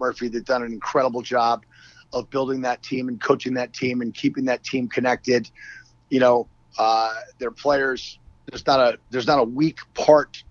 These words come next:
to their team. They're unbelievable at the X. They're unbelievable in the goal. They're loaded defensively. They're o-, loaded offensively, and they know exactly who they are in all facets of the game. You know, there's, there's a reason why they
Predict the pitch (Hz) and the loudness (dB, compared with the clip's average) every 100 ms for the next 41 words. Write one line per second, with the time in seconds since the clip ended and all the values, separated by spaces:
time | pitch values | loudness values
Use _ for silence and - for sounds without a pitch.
0 | - - 151 131 117 - 156 117 - _ | -16 -2 0 0 -4 -4 -4 -4 -10 _
1 | - - _ 123 123 143 156 170 165 156 | -20 -20 _ -2 0 0 -2 0 2 2
2 | 123 147 - 143 120 117 - 123 - 156 | 2 -2 0 0 0 -2 -6 -8 -4 -2
3 | 160 151 151 123 127 120 113 120 120 120 | 0 6 6 6 0 -2 -2 4 4 4
4 | - - - _ _ 131 131 127 135 151 | 0 -18 -20 _ _ 2 2 2 4 6
5 | 147 143 131 - 120 127 131 123 - 113 | 6 0 -4 -6 -4 -2 -2 -4 -6 -4
6 | 120 117 120 - 175 156 - 151 165 151 | -2 -2 -4 0 2 2 6 8 8 6
7 | 120 _ 131 160 156 127 120 - 110 117 | -2 _ 2 2 0 -6 -6 -12 -8 -6
8 | 120 131 156 208 175 117 139 139 - 143 | -6 -4 -4 -2 -4 0 0 0 -2 -4
9 | - 156 156 139 139 147 131 123 123 123 | -2 0 2 2 2 4 2 2 -2 -2
10 | 139 127 - 101 107 107 101 143 127 - | -2 -2 -6 -14 -14 -10 -4 -4 -4 -10
11 | _ - - _ _ _ - 117 120 123 | _ -20 -20 _ _ _ -8 -2 -2 -2
12 | 123 - - 139 127 131 143 156 143 131 | -4 -8 -6 -2 0 4 4 4 2 2
13 | 127 120 117 120 120 | 0 0 2 2 0